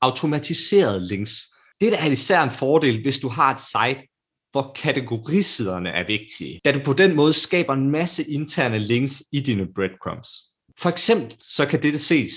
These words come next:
hvis du går ind på boost dot com og vælger et produkt. Her er der breadcrumbs tilbage i strukturen til for eksempel sportstøj til mænd og sko eller lignende.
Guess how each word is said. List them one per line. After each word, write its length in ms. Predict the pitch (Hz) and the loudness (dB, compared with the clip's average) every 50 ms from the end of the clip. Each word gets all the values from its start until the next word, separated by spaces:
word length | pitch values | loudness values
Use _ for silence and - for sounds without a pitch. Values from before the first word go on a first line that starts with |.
| - - _ _ _ | -10 -12 _ _ _
hvis 140 | 104 113 113 | -6 -4 -4
du 100 | - 127 | -2 -2
går 140 | 107 123 117 | 0 2 2
ind 260 | 131 147 156 151 - | 2 2 0 -2 -6
på 80 | - 104 107 - | -10 -12 -8 -6
boost 380 | 117 117 139 147 156 - - - - - - _ _ | -6 -6 -4 -4 -6 -8 -8 -10 -14 -16 -16 _ _
dot 100 | - 98 - - | -6 -6 -4 0
com 240 | - 156 185 214 - - _ _ _ _ _ _ _ _ _ _ _ _ _ - | 0 0 0 0 -4 -14 _ _ _ _ _ _ _ _ _ _ _ _ _ 0
og 160 | 175 143 120 | 0 2 4
vælger 280 | 131 127 147 160 151 | 4 4 6 6 4
et 100 | 123 - - - | 4 2 -2 -6
produkt. 400 | - 110 113 120 120 - - - _ _ _ _ _ _ _ _ _ _ | -8 -4 -2 -2 -4 -4 -8 -18 _ _ _ _ _ _ _ _ _ _
Her 140 | - 175 151 | -2 0 2
er 100 | 139 123 | 2 2
der 140 | 117 - - | -2 -4 -4
breadcrumbs 640 | 143 151 160 151 - - 139 127 127 139 - - - | -4 -4 -4 -6 -4 -2 0 0 0 -2 -6 -10 -10
tilbage 600 | - - - 110 - _ - 110 123 135 156 156 | -10 -12 -14 -14 -8 _ -2 0 2 2 2 2
i 100 | - 139 | 0 -2
strukturen 760 | - - - 123 - - - - - 240 214 185 127 110 110 | -4 -4 -6 -8 -12 -10 -8 -8 -6 -4 -2 -2 -2 -4 -4
til 160 | 110 - 139 131 | -4 -4 -4 -2
for 120 | - 127 | -2 -4
eksempel 560 | 110 - - - 160 151 123 113 107 95 - - _ _ _ _ _ _ _ _ _ _ - | -4 -2 0 2 2 2 0 -2 -8 -8 -10 -12 _ _ _ _ _ _ _ _ _ _ -10
sportstøj 600 | - - - - 117 107 110 110 - - 120 104 | -8 -8 -4 0 0 0 0 0 -2 -2 -2 -2
til 180 | 95 - 113 95 | 0 -2 -2 2
mænd 200 | 120 139 180 185 - - _ _ _ - | 2 2 2 0 -4 -12 _ _ _ -10
og 100 | 101 95 | -8 -6
sko 420 | - - - - 147 147 143 147 - _ _ - | -6 -2 0 2 2 2 0 -2 -8 _ _ -2
eller 220 | 123 113 117 117 113 - 101 | 0 2 2 0 0 -2 -6
lignende. 380 | 104 101 101 104 95 87 80 | -8 -6 -6 -6 -6 -6 -8